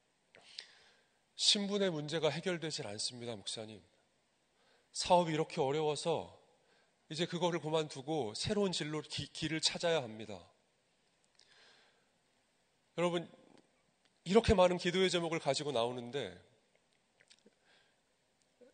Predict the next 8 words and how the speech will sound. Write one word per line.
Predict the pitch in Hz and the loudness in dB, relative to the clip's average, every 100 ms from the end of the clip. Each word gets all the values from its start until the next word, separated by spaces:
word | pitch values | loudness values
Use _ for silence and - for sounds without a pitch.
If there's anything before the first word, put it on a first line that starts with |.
| _ _ _ _ _ _ _ _ _ - | _ _ _ _ _ _ _ _ _ -6
기도하는데 | 190 202 196 190 180 | 2 6 8 6 6
하나님께서는 | 170 180 180 175 165 - 160 | 6 6 4 2 -2 -2 -2
너무나 | 143 135 160 | 0 0 0
자주 | 156 123 120 156 110 95 _ - _ _ _ - _ _ - _ _ - | 0 -2 -6 -8 -8 -12 _ -20 _ _ _ -20 _ _ -20 _ _ -6
제가 | 156 156 | 0 0
기도했던 | 151 156 160 151 - 151 | 0 -2 -2 -4 -4 -6
기도의 | 147 147 143 139 139 131 | -4 -6 -4 -4 -4 -2
제목과 | - 131 131 - 135 127 104 | -4 -2 -6 -6 -6 -6 -8